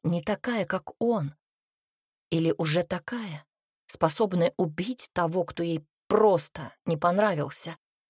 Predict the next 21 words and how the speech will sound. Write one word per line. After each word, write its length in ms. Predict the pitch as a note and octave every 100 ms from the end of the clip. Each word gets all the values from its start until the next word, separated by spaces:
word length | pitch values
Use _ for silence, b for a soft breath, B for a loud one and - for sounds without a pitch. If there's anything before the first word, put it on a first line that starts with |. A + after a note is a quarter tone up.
| _
наплевав 640 | E3 F3+ G#3+ A3 A#3 F#3 -
на 100 | E3
законы 400 | D#3+ F3 - F#3+
и 60 | D#3
правосудие. 720 | F3 F3+ G3 - G#3 D3+ D3+ _ _ _ _ _ _ _ _ _ _ _ -
Но 200 | A3 A3+
тут 380 | - C4+ C4+ - -
другая 640 | G3+ A3+ G#3 B3+ A#3+ F3+
мысль 540 | E3+ G3 G3 - E3+ D3+
буквально 640 | F#3+ - G3 G#3+ G3+ F#3+
вытолкнула 800 | D#3 G3+ A3+ F3 D#3 F3 E3 E3+
первую 500 | - G#3+ E3+ D#3 D#3
за 160 | E3+
дверь. 340 | D#3 G3 A3 - - _ _ _ _
О 80 | -
каком 480 | - G#3 - D#4 C4+
вообще 420 | C4 - - D#4
правосудии 720 | D#4 F#3 E3+ D#3+ - F3+ D3+ -
она 180 | E3+ E3+
сейчас 380 | E3 F#3+ E3+
думает? 480 | D#3 G#3+ E3+ C#3 -